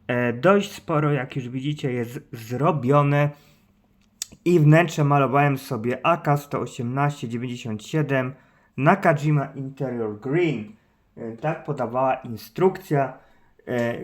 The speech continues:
e, instrukcja i malowanie, jakby się ktoś pytał, będę wykonywał. E, Naval Air Technical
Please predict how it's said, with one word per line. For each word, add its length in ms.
e, 100
instrukcja 960
i 120
malowanie, 680
jakby 280
się 160
ktoś 280
pytał, 360
będę 240
wykonywał. 880
E, 400
Naval 600
Air 260
Technical 840